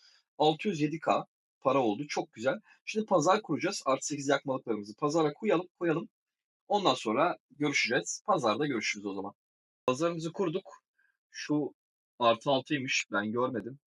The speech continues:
E, artı sekiz sanıyordum bunu da. Onu satmayacağız. Çöpe atarız.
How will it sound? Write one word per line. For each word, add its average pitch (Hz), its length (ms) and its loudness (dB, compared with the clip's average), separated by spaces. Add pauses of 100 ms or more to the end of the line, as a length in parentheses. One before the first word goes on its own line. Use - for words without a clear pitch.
(220)
E, 101 40 -8
artı 101 340 -2
sekiz 113 240 -6
sanıyordum 95 480 -6
bunu 95 160 -8
da. 151 160 0 (640)
Onu 165 220 -2
satmayacağız. 139 560 0
Çöpe 120 260 -4
atarız. - 460 -6